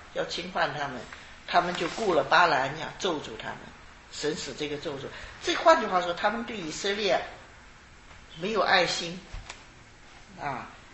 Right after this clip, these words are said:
这个亚门人呐，一直跟以色列、摩押亚门人呐，在士师时代就有为仇啊，就，就，就为敌呀。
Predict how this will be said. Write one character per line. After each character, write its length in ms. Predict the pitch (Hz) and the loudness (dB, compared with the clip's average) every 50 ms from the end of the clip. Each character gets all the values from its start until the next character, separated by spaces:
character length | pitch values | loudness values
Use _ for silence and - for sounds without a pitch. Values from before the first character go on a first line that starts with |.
| - - - - - - - - - - - - - - - - | -20 -20 -20 -20 -20 -20 -20 -20 -20 -20 -20 -20 -20 -20 -12 -6
这 120 | - 196 | -4 0
个 240 | 190 190 180 170 170 | 4 6 8 8 8
亚 300 | 160 131 165 156 160 156 | 6 8 10 10 10 10
门 280 | 156 156 151 156 180 240 | 8 4 2 2 2 0
人 320 | 269 226 185 165 160 170 | 4 6 6 6 6 8
呐， 280 | 185 175 156 135 117 - - - - - - - - - - - - - - - - | 8 8 8 8 6 2 -2 -8 -12 -16 -20 -20 -20 -20 -20 -20 -20 -20 -20 -18 -12
一 180 | 254 247 247 | -6 -4 -4
直 300 | 214 - - 185 175 180 | -4 -4 -4 -4 -4 -2
跟 360 | 180 202 202 202 202 208 185 | 0 2 2 2 2 0 -4
以 80 | 156 151 | -4 -4
色 220 | 147 - - 185 | -4 -2 -2 0
列、 320 | 185 185 185 160 - - - - 160 | 0 2 2 0 0 -2 -6 -8 -4
摩 140 | 160 175 180 | -2 0 2
押 220 | 196 202 208 196 | 4 4 4 6
亚 180 | 175 156 127 131 | 6 4 4 2
门 260 | 135 135 139 156 165 | 0 -2 -4 -4 -4
人 200 | 160 147 139 143 | -4 -4 -2 -2
呐， 100 | 139 127 - - - - | -4 -6 -6 -10 -16 -4
在 120 | - 196 190 | 0 2 4
士 320 | - - - - 269 247 | 4 4 4 4 2 0
师 300 | 208 - - 233 233 240 | 0 0 0 -2 -2 -2
时 240 | 226 - - 165 170 | -2 -2 -2 -4 2
代 360 | 175 185 170 143 - - - - - - - - - - - - | 6 8 8 8 6 4 -2 -10 -14 -16 -16 -18 -18 -20 -14 -10
就 220 | - 247 226 202 175 | -6 -4 -2 0 0
有 120 | 160 156 | 0 0
为 300 | 151 139 143 156 170 190 | -2 -2 -2 -2 -2 -2
仇 300 | - - - 135 131 135 | -4 -2 0 0 0 2
啊， 240 | 147 139 - - - - - - - - - - - | 0 0 0 -2 -8 -14 -18 -20 -20 -20 -20 -12 -4
就， 160 | - 196 180 | -2 0 0
就， 240 | 170 - 202 185 175 | 0 -2 -2 -2 -2
就 180 | 175 - 190 170 | -2 -2 -2 0
为 160 | 160 160 175 | 0 0 0
敌 260 | 180 - 156 143 143 | -2 -2 -4 -4 0
呀。 120 | 156 147 | 2 0